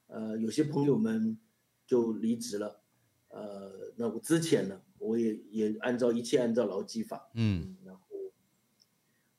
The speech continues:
Speaker 1: 反正就是等嘛。到现在此刻，我们在聊天的此刻，这个疫情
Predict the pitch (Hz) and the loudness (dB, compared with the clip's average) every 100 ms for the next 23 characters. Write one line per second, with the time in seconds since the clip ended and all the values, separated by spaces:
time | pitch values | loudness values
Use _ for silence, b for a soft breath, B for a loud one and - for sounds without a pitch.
0 | - 107 117 135 123 127 120 113 110 107 | -12 -6 0 2 2 0 0 0 -2 -4
1 | 107 107 104 104 104 107 107 - _ _ | -4 -6 -10 -14 -16 -18 -20 -20 _ _
2 | _ _ _ _ - 120 98 104 - _ | _ _ _ _ -4 -2 -2 -6 -10 _
3 | _ _ _ _ _ 180 156 180 175 147 | _ _ _ _ _ 4 6 6 6 6
4 | 139 - 120 113 180 139 117 110 135 139 | 4 2 -2 2 6 6 4 4 4 4
5 | 165 135 117 120 143 135 120 - 104 135 | 6 6 4 6 6 4 2 -4 0 2
6 | 170 135 143 147 - 110 110 | 4 4 2 0 -2 -2 -2